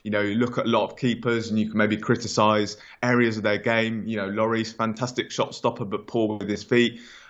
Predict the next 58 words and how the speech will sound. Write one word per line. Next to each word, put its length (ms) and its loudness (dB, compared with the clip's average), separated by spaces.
Um, 480 2
you 80 -2
know, 220 2
uh, 200 0
De 140 -6
Gea, 400 4
certainly 380 0
you 60 -4
can 120 -4
have 160 -2
criticisms 720 -4
of 100 -2
him 240 2
and, 220 2
and 100 -2
some 220 2
of 40 2
his 140 -2
game, 220 2
but, 180 0
but 100 2
with 160 2
these 240 2
two, 160 2
Alisson 400 0
and 100 -2
Ederson, 380 -4
you 100 -6
just 280 -6
can't 180 0
really 200 -2
find 320 0
too 200 4
many 180 4
faults 340 -2
with 100 -4
them. 220 -2
So, 300 4
yeah, 300 0
I 120 2
think 220 -4
those 220 0
two 120 0
have 60 2
been 120 0
brilliant 260 2
this 220 -2
year. 280 2
I'm 220 0
just 160 -8
gonna 140 -2
give 140 -2
it 100 -6
to 60 -4
Alisson 420 -2
in 80 -6
the 100 -4
end. 300 -6